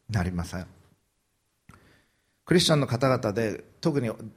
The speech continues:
大都会だと、「自分が恵まれる教会を探しています」というふうに言われる人はいます。最初は探したらいいんです、もちろん。しかし、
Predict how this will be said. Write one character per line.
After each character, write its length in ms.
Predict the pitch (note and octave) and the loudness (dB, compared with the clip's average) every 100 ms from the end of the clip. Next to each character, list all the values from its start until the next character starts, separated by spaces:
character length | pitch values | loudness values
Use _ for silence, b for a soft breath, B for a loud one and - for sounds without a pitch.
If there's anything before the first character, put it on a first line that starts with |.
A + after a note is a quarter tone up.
| A2+ | 4
大 240 | C#3 D#3 | 4 6
都 120 | E3 | 4
会 180 | C#3 G#2+ | 4 4
だ 140 | G2+ | 2
と、 360 | G2 G#2+ F#2 - - | 0 0 0 -4 -10
「自 220 | F#2 A#2+ | -4 0
分 160 | D3+ | 0
が 100 | D3+ | 0
恵 160 | C3+ C3+ D#3 | 0 0 2
ま 140 | D#3+ | 4
れ 80 | D#3+ | 4
る 100 | D#3+ | 2
教 240 | - E3 | 2 2
会 180 | D3+ D3 | 4 4
を 60 | D3 | 4
探 260 | D3 C#3 | 2 2
し 100 | C#3 | 2
て 100 | - | 2
い 40 | C#3+ | 0
ま 180 | D3 D3 | 2 0
す」 120 | - | -2
と 60 | |
い 40 | G#2 | -4
う 20 | |
ふ 40 | G#2 | -2
う 40 | |
に 80 | F#2 | -2
言 80 | F#2 | 0
わ 80 | |
れ 100 | F2+ | 0
る 80 | F2 | 0
人 140 | E2+ E2+ | -2 -6
は 120 | - - _ - | -6 -12 _ -6
い 40 | |
ま 120 | F2+ | -4
す。 160 | E2 - - _ _ _ _ _ _ _ _ _ _ _ - | -6 -12 -20 _ _ _ _ _ _ _ _ _ _ _ -2
最 220 | D#3 D#3+ | 4 4
初 100 | D#3+ | 4
は 300 | D#3 D3 - - - - - | 4 4 0 -16 -20 -20 -16
探 240 | - C#3 C#3+ | -4 -2 0
し 80 | - | 0
た 120 | B2+ | -2
ら 60 | |
い 40 | A#2 | -2
い 40 | |
ん 60 | G#2+ | -4
で 60 | |
す、 100 | E2+ | -6
も 120 | F2+ F2+ | -8 -8
ち 120 | G2+ | -8
ろ 80 | F2+ | -10
ん。 60 | - B B B _ _ - | -14 B B B _ _ -2
し 100 | - | 0
か 160 | - D#3 | 4 4
し、 420 | - D3 B2+ - | 4 2 0 -2